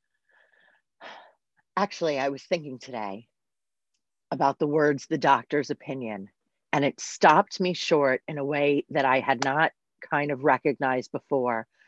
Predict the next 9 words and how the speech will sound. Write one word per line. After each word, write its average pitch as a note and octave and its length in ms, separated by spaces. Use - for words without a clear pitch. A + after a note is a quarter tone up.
because D#3 840
of C#3 180
this C3 240
up D#3 220
and E3+ 220
down, B2+ 600
because - 420
of D3+ 100
this D3+ 360